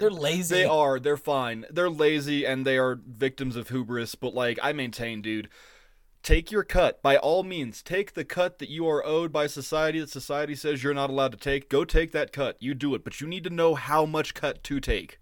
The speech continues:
Speaker 1: You still
Speaker 2: You
Speaker 1: there,
Speaker 2: there,
Speaker 1: homie?
Speaker 2: buddy?
Speaker 1: Yeah.
Speaker 2: Oh, yeah, <laughs> you just got real quiet. I was like, "Johnny?"
Speaker 1: No, sorry,
Speaker 2: Um,
Speaker 1: my, my phone yelled at me 'cause I'm supposed to do my nightly meditation, and I'm like, "No, fuck you. It's five o'clock and I don't care."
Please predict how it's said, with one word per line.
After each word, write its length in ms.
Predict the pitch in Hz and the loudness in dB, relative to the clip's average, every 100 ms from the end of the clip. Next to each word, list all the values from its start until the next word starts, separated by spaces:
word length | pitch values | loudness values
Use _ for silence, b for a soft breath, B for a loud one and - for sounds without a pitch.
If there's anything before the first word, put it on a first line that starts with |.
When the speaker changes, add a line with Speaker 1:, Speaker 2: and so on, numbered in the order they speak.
| - _ _ _ _ | -20 _ _ _ _
Speaker 1:
You 60 | - | -14
still 180 | - 175 | -10 -6
Speaker 2:
You 60 | |
Speaker 1:
there, 80 | 190 | -4
Speaker 2:
there, 100 | - | -4
Speaker 1:
homie? 40 | - | -4
Speaker 2:
buddy? 160 | 113 - _ _ _ _ _ | -8 -12 _ _ _ _ _
Speaker 1:
Yeah. 160 | 131 151 | -2 2
Speaker 2:
Oh, 120 | 135 | 4
yeah, 160 | 143 147 | 4 4
<laughs> 20 | |
you 80 | 220 | 4
just 140 | 214 | 6
got 160 | 226 170 | 8 10
real 140 | 160 | 10
quiet. 260 | - 170 139 | 8 8 8
I 60 | 139 | 4
was 100 | 135 | 2
like, 240 | 120 92 | -2 -4
"Johnny?" 380 | 95 98 110 131 - B B B - | -10 -8 -6 -8 -12 B B B 2
Speaker 1:
No, 140 | 196 160 156 | 4 6 8
sorry, 200 | 214 208 | 6 4
Speaker 2:
Um, 60 | 190 | 4
Speaker 1:
my, 200 | 202 214 | 0 0
my 140 | 190 | -4
phone 320 | 185 190 190 170 | -2 0 -2 -2
yelled 280 | 156 156 156 | 0 0 -2
at 60 | |
me 100 | 147 | -10
'cause 160 | 143 143 | -10 -10
I'm 80 | 139 | -10
supposed 240 | 143 135 | -12 -12
to 40 | |
do 80 | 143 | -10
my 160 | 139 127 | -8 -8
nightly 440 | 123 120 123 127 | -8 -8 -8 -8
meditation, 680 | 120 117 110 - 113 120 110 | -8 -6 -8 -12 -12 -10 -12
and 100 | 110 | -12
I'm 80 | 113 | -12
like, 160 | 117 - | -14 -6
"No, 300 | 151 202 127 | -2 -2 -2
fuck 280 | 185 190 - | -10 -12 -10
you. 120 | 135 | -10
It's 140 | 123 - | -10 -8
five 180 | 170 170 | -10 -10
o'clock 340 | - 165 - | -10 -10 -10
and 60 | 143 | -10
I 40 | |
don't 160 | 156 147 | -8 -8
care." 500 | 156 139 110 117 | -8 -8 -8 -10